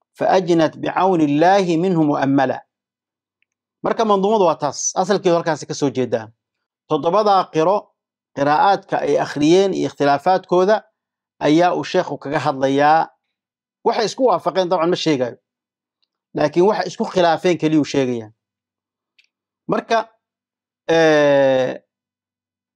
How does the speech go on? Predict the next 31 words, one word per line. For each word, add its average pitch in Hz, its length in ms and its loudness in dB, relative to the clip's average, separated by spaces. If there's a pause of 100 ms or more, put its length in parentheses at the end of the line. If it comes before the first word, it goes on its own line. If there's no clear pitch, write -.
(1600)
kun 233 220 0
iyo 165 160 2
boqol 156 400 0
iyo 165 160 0
xaniri 170 400 0 (320)
saddex 196 320 -2
iyo 156 80 2
toddobaatan 147 500 -2
beyd 131 160 -4
ay 131 80 -4
ka 120 60 -12
kooban 127 200 -4
tahay. 127 100 -12
Waxay 247 160 0
u 262 60 2
qaybsantaa 196 440 0
marka 190 200 -4
laba 160 200 0
qaybood. 131 320 -6 (1300)
Qaybta 196 340 0
hore 165 260 2
uu 143 440 -6
sheekhu 156 280 0
ku 190 120 -4
bilaabanayo 170 540 0
waxa 175 200 0
weeyaan 202 380 4 (180)
al-usuul, 160 580 0
wax 139 140 -6
la 135 80 -2
yiraahdo. 127 300 0